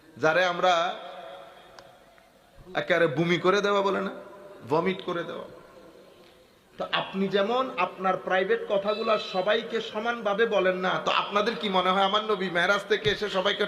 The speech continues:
ঠস ঠস করে সব বলে দিচ্ছেন? আমার নবী আগে ধারণ ক্ষমতা দেখেছেন, কে কতটুকুন ধারণ করতে পারবে, ঠিক আছে? তো আমার নবী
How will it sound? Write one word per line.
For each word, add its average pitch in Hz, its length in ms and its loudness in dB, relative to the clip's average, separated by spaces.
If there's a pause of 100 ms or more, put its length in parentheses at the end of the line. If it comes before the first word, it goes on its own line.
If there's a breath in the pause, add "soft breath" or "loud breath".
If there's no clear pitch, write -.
ঠস - 200 0
ঠস 214 140 0
করে 208 220 0
সব 202 180 2
বলে 190 200 4
দিচ্ছেন? 180 440 -2 (1040)
আমার 165 240 2
নবী 175 240 0
আগে 156 240 2
ধারণ 160 300 -2
ক্ষমতা 147 340 -2
দেখেছেন, 123 460 -6 (240)
কে 160 200 2
কতটুকুন 156 520 -2
ধারণ 135 320 -4
করতে 123 220 -6
পারবে, 107 300 -10 (760)
ঠিক 156 140 -6
আছে? - 360 -4 (440 loud breath)
তো - 140 -4
আমার 180 320 0
নবী 185 220 -4